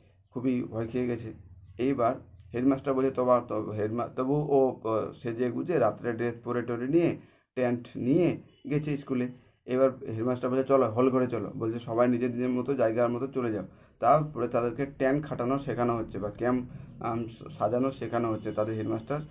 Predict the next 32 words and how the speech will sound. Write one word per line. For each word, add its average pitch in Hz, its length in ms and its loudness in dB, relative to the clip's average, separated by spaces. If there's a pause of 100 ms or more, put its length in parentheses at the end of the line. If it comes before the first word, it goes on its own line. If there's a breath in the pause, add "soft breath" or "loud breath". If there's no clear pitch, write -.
(260 loud breath)
সেটা 117 160 -2
তাদেরকে 110 320 -6
শেখাচ্ছে। 156 500 0 (560 soft breath)
তারপর 131 180 2
শেখানোর 147 380 2
পর 170 140 0
বল-, 135 360 2
বলছে 127 400 0
যে, 165 100 2
"বল, 120 380 4
তারপর 117 340 2
তোমরা 123 260 0
প্রত্যেকে 135 460 -4
এখানে 151 380 0 (260 loud breath)
টেন্ট 131 200 0
খাটিয়ে 120 280 -2
নাও।" 113 140 0
অর্থাৎ 131 320 -2
পুরো 160 260 0
হল 123 220 2
ঘরের 127 240 4
নিচে 120 280 0
তাদেরকে, 117 500 -2 (280 loud breath)
তাদেরকে 120 480 2
ক্যাম্প, 117 640 -2 (260)
ক্যাম্প 113 340 -2 (400)
খাটাতে 117 340 -2
বললো 120 300 2
এবং 117 280 4
প্রত-, - 440 -12
প্রত্যেকের 113 540 -4
ক্যাম্প 113 320 -2